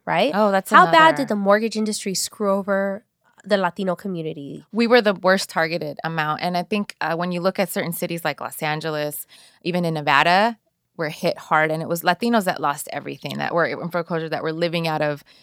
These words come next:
Speaker 2: people's garages because they lost literally everything. And our generation, if you weren't, if you didn't have a property during that time,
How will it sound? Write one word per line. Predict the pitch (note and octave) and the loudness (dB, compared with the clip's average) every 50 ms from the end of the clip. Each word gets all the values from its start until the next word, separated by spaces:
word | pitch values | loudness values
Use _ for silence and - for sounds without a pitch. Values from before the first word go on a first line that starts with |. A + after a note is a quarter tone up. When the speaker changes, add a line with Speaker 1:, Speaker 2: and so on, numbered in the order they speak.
| _ _ _ _ _ | _ _ _ _ _
Speaker 2:
people's | A#3 G#3+ - G#3 F#3+ | -6 0 0 0 0
garages | F#3 - F3+ F3 E3+ E3 E3+ F3 E3+ E3+ E3 - | 2 2 4 8 8 8 8 8 4 0 -4 -6
because | F3 D#3 - F3+ D#3+ D#3 | -8 -8 -6 -6 -4 -4
they | E3 D3+ | -2 -2
lost | D3+ D3 D3 E3 F3 - - - - | 2 4 4 2 2 -2 -8 -12 -8
literally | D#3 F3 E3+ E3+ E3 D3+ D3+ - - | -6 -6 -4 -4 -4 -6 -6 -6 -6
everything. | C#3+ D3 D3 E3 D#3 - - D3+ C#3+ C#3+ C#3+ | -6 -6 -4 -6 -6 -6 -8 -8 -8 -6 -6
And | D#3 D#3 | -2 4
our | B2 F3+ G3+ | 6 6 6
generation, | G3+ A#3+ A#3 A3 G#3+ G3 F3+ F3 G3 - - A3+ A3 A#3 A#3+ A#3+ | 6 4 2 2 2 2 2 2 0 0 -2 0 0 0 0 0
if | - F#3 F3 - F3+ | -2 -2 -4 -4 -4
you | F3+ F#3 F#3 | -4 -2 2
weren't, | G3+ G#3 G3 - - _ _ _ _ _ - | 2 2 2 0 -6 _ _ _ _ _ -10
if | E3+ E3 | -6 -2
you | G3 | -2
didn't | F#3+ G3 F#3 | 0 0 4
have | E3+ E3 E3+ F3+ | 6 6 6 6
a | F#3+ | 6
property | - - G3+ - - A3+ A#3 G#3+ | 4 4 4 4 4 2 2 2
during | A3+ A#3 A#3+ A#3 | 2 0 2 2
that | A#3+ A#3+ A3+ | 0 -2 -2
time, | - - A#3+ B3 B3+ C4+ | -2 0 0 0 0 -2